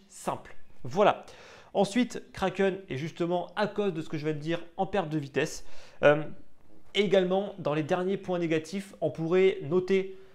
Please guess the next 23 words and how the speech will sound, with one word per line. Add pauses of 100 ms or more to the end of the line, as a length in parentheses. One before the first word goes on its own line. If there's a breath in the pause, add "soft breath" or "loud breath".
(140 loud breath)
des
problèmes
de
liquidité. (400 soft breath)
Donc,
il
y
a
certaines
paires
d'échanges
qui,
sur
Kraken, (100)
ont
des
gros
problèmes
de
liquidité. (440 loud breath)
Et
en
plus,